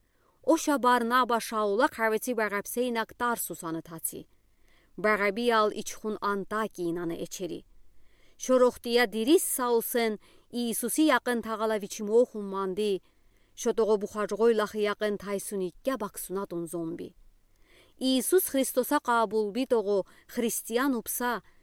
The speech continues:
сүфте Антаки инатун бурхей. Хатեղիմխո Երուսալիմախուն Անտակիինա բուխաջղոյ էյթապապս պիշատ քարոզ բալասայեմա թանաղարի. Շոտո օխուն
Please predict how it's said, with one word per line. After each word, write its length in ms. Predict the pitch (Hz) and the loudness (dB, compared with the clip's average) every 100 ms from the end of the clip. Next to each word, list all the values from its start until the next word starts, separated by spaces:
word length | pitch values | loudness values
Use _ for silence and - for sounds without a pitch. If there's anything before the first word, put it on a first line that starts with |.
| _ | _
сүфте 540 | - - 214 - 311 320 | -10 -6 -6 -2 -2 0
Антаки 560 | 208 202 175 196 190 165 | -4 -6 -6 -8 -8 -8
инатун 440 | 165 165 170 175 | -8 -8 -12 -10
бурхей. 500 | 170 175 - 180 - - _ _ _ _ - _ _ _ 196 | -10 -12 -12 -14 -14 -20 _ _ _ _ -20 _ _ _ -2
Хатեղիմխո 840 | 220 - 339 247 202 170 233 240 240 - _ _ _ - | 0 0 0 0 -4 -2 2 2 2 -6 _ _ _ -6
Երուսալիմախուն 920 | 196 247 247 269 254 254 339 - 277 240 | 4 4 4 0 0 0 0 -2 -6 -2
Անտակիինա 880 | 220 214 220 277 269 247 233 220 214 196 - _ _ - | -4 -4 -2 -4 -2 -4 -4 -2 -2 -4 -18 _ _ -12
բուխաջղոյ 540 | 208 233 214 214 262 - | -4 -2 0 2 2 2
էյթապապս 760 | 220 214 - 294 247 - 220 - - | 0 0 -2 -4 -4 -2 -2 -4 -8
պիշատ 680 | 202 - - 214 262 320 - | -10 -10 -10 -4 -4 -4 -6
քարոզ 440 | 220 214 208 190 | -4 -2 -2 -4
բալասայեմա 720 | 190 185 175 - 277 277 202 208 | -4 -4 -4 -6 -4 -4 -4 -8
թանաղարի. 560 | - 165 165 156 165 180 _ _ _ _ _ _ _ _ _ - | -8 -6 -6 -8 -12 -14 _ _ _ _ _ _ _ _ _ 2
Շոտո 260 | 269 262 254 | 4 8 8
օխուն 280 | 262 247 | 8 4